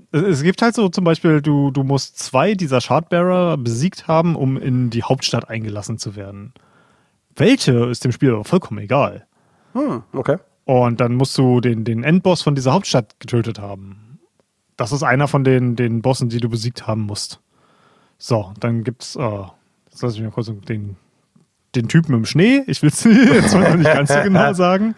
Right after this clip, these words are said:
Speaker 2: Ja, ja.
Speaker 1: Ähm, den Typen, der die Rune hat.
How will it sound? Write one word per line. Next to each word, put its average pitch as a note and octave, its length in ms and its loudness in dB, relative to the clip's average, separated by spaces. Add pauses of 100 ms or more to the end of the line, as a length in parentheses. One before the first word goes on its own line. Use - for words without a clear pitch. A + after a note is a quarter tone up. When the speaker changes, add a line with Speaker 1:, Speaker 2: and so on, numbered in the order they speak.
(380)
Speaker 2:
Ja, C3 140 4
ja. A#2 220 4 (640)
Speaker 1:
Ähm, B2 600 4 (100)
den B2+ 140 4
Typen, F#3 280 2
der B2+ 80 4
die A#2+ 100 4
Rune G#3 400 4
hat. C4 280 -4